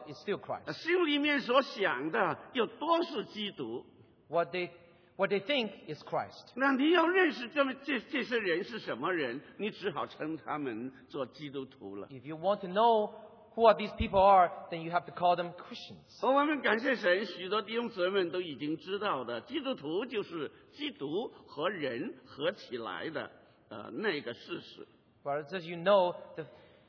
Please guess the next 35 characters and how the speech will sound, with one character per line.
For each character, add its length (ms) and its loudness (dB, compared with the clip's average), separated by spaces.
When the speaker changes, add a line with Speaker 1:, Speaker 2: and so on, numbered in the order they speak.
Speaker 1:
the 100 -2
name 340 -2
Christian 540 2
is 220 -4
a 40 -8
combination 800 2
of 220 2
the 80 -2
fact 320 8
that 180 4
the 80 -10
Christ 480 6
and 60 -12
the 80 -8
man 340 0
together. 440 -2
Speaker 2:
呃， 80 0
也 180 4
就 220 -2
是 160 0
说， 300 0
在 180 2
这 180 -2
些 140 -2
人 320 -2
的 120 -2
身 280 -2
上， 280 -2
他 200 -8
人， 220 2
其 200 -6
他 220 -2
人 280 0
可 140 -4
以 200 -6